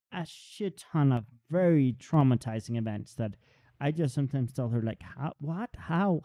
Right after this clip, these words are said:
how did you live through that?" And every time she goes through these experiences, yes, it kind of adds more weight on her shoulders and more traumas and more insecurities. But there's also this thing that she does very well is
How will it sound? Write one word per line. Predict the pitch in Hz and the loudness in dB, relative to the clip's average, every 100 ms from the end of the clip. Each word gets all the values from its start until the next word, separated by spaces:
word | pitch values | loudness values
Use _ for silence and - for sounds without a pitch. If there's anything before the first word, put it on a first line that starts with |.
| - | -4
how | |
did | 180 196 202 | -6 -4 -2
you | |
live | 190 175 | 0 -2
through | - 180 170 | -2 0 2
that?" | - - _ _ _ - | 0 -10 _ _ _ 2
And | 151 156 - _ _ _ _ _ _ _ _ _ - _ _ _ | 4 4 2 _ _ _ _ _ _ _ _ _ -20 _ _ _
every | 202 208 247 | 2 4 2
time | - 202 156 | 0 0 0
she | 160 | 0
goes | 139 151 151 | 2 4 4
through | - 139 131 | 2 2 2
these | 123 120 120 | 4 0 -2
experiences, | - - 214 185 127 - 113 - | -6 -2 0 0 0 -2 -8 -8
yes, | 156 160 151 120 - | -4 -2 -2 -6 -6
it | 139 - | -6 -8
kind | - 220 330 | -14 -10 -6
of | 311 247 _ | -6 -8 _
adds | 160 165 156 - | -4 -4 -4 -4
more | 147 143 139 143 143 139 123 - _ _ _ _ _ - | 0 0 2 2 2 0 -2 -8 _ _ _ _ _ -4
weight | 135 147 151 | 2 2 2
on | 139 | 2
her | 139 | 2
shoulders | 123 156 151 147 143 143 135 135 127 | 0 0 2 2 2 2 2 0 0
and | 120 | 0
more | 117 117 | 0 0
traumas | - 151 147 139 135 123 | -2 0 2 2 2 -2
and | 120 | -4
more | 120 | -2
insecurities. | 113 113 220 165 131 127 - _ _ _ _ _ _ | -4 -4 -2 -2 -2 -6 -8 _ _ _ _ _ _
But | 175 165 | -2 0
there's | 190 180 | -2 -2
also | 262 359 - | -4 -4 -4
this | 254 190 - | 0 0 0
thing | - 180 160 | -2 0 0
that | 147 - | -2 -2
she | 139 | -4
does | 131 131 123 | 0 0 0
very | - 127 | 2 4
well | 120 127 135 | 6 6 6
is | 123 110 - | 2 0 -4